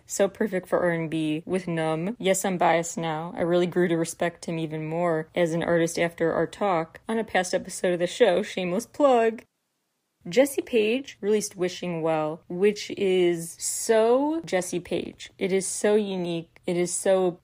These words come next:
just perfectly her style. It's kind of Panic at the Disco adjacent, but more pop.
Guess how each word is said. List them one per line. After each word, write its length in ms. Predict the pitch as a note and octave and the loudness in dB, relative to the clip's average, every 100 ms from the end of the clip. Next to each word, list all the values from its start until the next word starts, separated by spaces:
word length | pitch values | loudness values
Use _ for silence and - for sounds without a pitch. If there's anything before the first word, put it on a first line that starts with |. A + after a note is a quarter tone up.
| E3 | -8
just 280 | F3+ F#3+ - | -6 -4 0
perfectly 480 | A3+ A#3+ B3 A#3+ | 0 2 2 2
her 160 | G3 G#3+ | 4 0
style. 640 | - - E3+ E3+ F3 G3+ A#3+ | 0 0 2 4 2 -2 0
It's 240 | F#3+ F3+ | -2 -2
kind 440 | - - F#3 F3+ F3 | -8 -6 -4 0 2
of 440 | E3+ E3 D#3+ - | 2 2 -4 -12
Panic 360 | - F#3+ F3+ F3+ | -4 -2 -2 -4
at 140 | F3 | -6
the 60 | E3 | -6
Disco 540 | D#3+ F3+ - - F3+ | -4 -4 -4 -2 0
adjacent, 1000 | E3+ D3+ - F3+ F3+ - F#3+ F#3 - - - | 0 -4 -2 -2 -2 -4 -4 -6 -8 -10 0
but 140 | G#3 | 2
more 240 | G#3+ B3 | 6 4
pop. 560 | A#3+ - F3 D#3+ F3 - | 4 2 2 2 0 -10